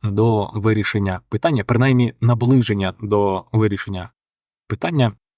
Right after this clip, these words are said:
що робити зі стартапом. Чи взагалі потрібно вам його реалізовувати, чи, можливо, варто зачекати або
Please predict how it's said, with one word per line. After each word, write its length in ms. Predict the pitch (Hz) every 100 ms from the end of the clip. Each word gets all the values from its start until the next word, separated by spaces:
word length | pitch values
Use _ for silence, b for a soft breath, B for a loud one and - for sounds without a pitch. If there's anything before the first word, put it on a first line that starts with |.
| _ _ _ _ _ _ _ _ _ _ _ _ -
що 220 | - 139
робити 420 | 110 127 110 -
зі 160 | 110 110
стартапом. 600 | - 107 113 98 - - _
Чи 160 | - 101
взагалі 540 | 101 95 110 135 117 _ _
потрібно 400 | 107 107 98 107
вам 160 | 107 110
його 340 | 113 113 113
реалізовувати, 840 | 110 110 104 113 110 104 - 98
чи, 280 | - - 202
можливо, 460 | 117 92 98 131 104
варто 320 | 101 110 98
зачекати 580 | 95 - - 123 - 110
або 420 | 101 98 123 151